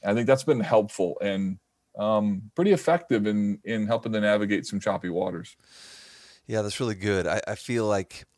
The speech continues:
Speaker 2: the challenge is, um, it's easier maybe to coach someone up on how to have a one-on-one conversation, but setting the culture of a whole organization is a trickier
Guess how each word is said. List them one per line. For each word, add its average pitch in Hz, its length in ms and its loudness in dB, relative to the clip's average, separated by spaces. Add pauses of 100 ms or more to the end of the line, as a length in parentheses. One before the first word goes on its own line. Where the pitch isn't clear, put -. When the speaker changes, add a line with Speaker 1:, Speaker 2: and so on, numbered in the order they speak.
(160)
Speaker 2:
the 98 260 -6
challenge 101 1040 -4 (180)
is, 90 560 -6 (440)
um, 85 500 -8 (1000)
it's - 240 -8
easier 135 360 0
maybe 113 260 -2
to 101 160 -6
coach 110 300 -4
someone 101 400 -4
up 95 300 -4
on 95 160 -6
how 95 240 -2
to 92 60 -2
have 90 200 -6
a 87 60 -6
one-on-one 92 500 -6
conversation, 85 920 -8 (1000)
but 90 360 -4
setting 120 460 0
the 101 100 -4
culture - 500 -6
of 85 120 -4
a 80 60 -4
whole 95 280 -6
organization 82 1000 -8 (640)
is 90 180 -12
a 80 100 -8
trickier 85 920 -6